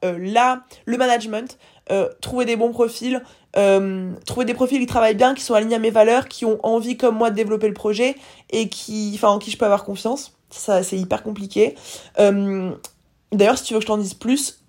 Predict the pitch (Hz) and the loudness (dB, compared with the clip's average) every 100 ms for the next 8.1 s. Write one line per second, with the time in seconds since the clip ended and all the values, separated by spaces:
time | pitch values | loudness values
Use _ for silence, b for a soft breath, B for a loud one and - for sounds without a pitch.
0 | _ 185 247 247 254 262 - - 190 185 | _ -6 -2 2 4 4 4 0 0 2
1 | 180 175 175 175 170 165 - 95 185 254 | 0 0 -2 -2 -2 -4 -4 0 2 2
2 | 254 226 214 214 247 254 214 202 202 196 | 2 -2 0 0 0 0 0 0 -2 0
3 | 226 262 214 - 220 196 - 202 196 196 | 0 2 -2 0 2 2 4 2 2 0
4 | 190 196 226 - 202 185 175 214 - b | 0 2 2 0 -4 -6 -2 -2 -2 b
5 | b b b _ _ - - B B B | b b b _ _ -12 -12 B B B
6 | B 220 226 269 262 254 294 294 - B | B 2 6 6 4 0 4 4 2 B
7 | B 226 254 269 - 262 240 240 214 214 | B 6 6 4 0 2 2 2 2 2
8 | 370 | 2